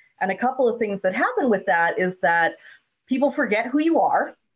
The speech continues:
They forget that they asked for the thing that you sent. So they see your name six months later and go, "Who the heck is that?" Unsubscribe. Or worse,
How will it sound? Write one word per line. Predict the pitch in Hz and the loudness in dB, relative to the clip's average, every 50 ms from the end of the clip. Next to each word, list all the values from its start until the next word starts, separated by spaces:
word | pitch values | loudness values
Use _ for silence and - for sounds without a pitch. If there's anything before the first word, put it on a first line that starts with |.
| _ _ _ | _ _ _
They | - 185 185 | -4 -4 -2
forget | - - 196 165 135 196 214 262 - | 0 0 -2 0 0 -2 -2 -2 -2
that | 330 302 | -4 -4
they | 359 320 294 | 0 0 2
asked | 262 247 247 - - | 2 0 0 -2 -2
for | 269 | 0
the | 269 269 | 0 0
thing | 269 269 233 196 190 | 0 0 -2 -2 -2
that | - - | -2 -2
you | 175 | -2
sent. | 156 - - 170 165 175 180 | -4 0 0 0 0 0 -2
So | - - 170 | -4 -2 0
they | 180 175 | 0 -2
see | - - 247 254 | 0 0 0 2
your | 254 262 240 | 2 2 4
name | 214 196 190 190 196 | 2 2 2 2 0
six | 190 - - 240 247 - | 0 0 -2 -4 -4 0
months | - 226 214 220 - | 0 0 0 2 0
later | 214 214 208 190 170 165 | 0 2 2 4 2 2
and | 165 165 | 2 2
go, | 165 165 165 165 | 2 0 0 0
"Who | 160 - - | -2 -8 -10
the | - - | -8 -8
heck | - - - - _ | -8 -8 -14 -12 _
is | 403 392 - | -12 -10 -6
that?" | - 415 480 523 453 247 - - - _ _ _ _ _ _ _ _ - | -4 -4 -2 -2 -2 -2 -4 -6 -10 _ _ _ _ _ _ _ _ -4
Unsubscribe. | 349 381 277 240 190 - - 185 - - - - - - _ _ _ _ _ _ _ _ _ | -2 -2 -2 -4 -6 -2 -2 0 0 0 -2 -6 -10 -14 _ _ _ _ _ _ _ _ _
Or | - 196 190 175 | 2 4 4 4
worse, | 185 220 254 254 202 180 - - - | 4 4 4 4 2 -2 -4 -10 -12